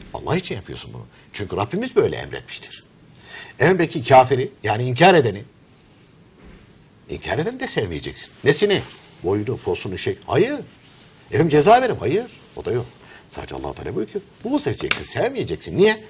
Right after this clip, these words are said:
Sahibini inkar ettiği için, yaratanını inkar ettiği için, nimete nankörlük ettiği için.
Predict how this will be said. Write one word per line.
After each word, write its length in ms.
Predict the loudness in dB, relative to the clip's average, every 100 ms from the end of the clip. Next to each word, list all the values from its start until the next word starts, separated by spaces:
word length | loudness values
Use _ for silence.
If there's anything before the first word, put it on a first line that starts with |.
| -20 -20 -20 -16
Sahibini 520 | 0 4 4 2 0
inkar 300 | 2 4 4
ettiği 240 | 4 -2
için, 240 | -6 -8 -6
yaratanını 480 | -2 -2 -2 -4
inkar 300 | -4 -2 2
ettiği 200 | 2 0
için, 200 | -6 -10 -14 -18 -12
nimete 400 | -2 0 2 2
nankörlük 460 | 2 6 8 8 4
ettiği 240 | -2 -6
için. 220 | -12 -12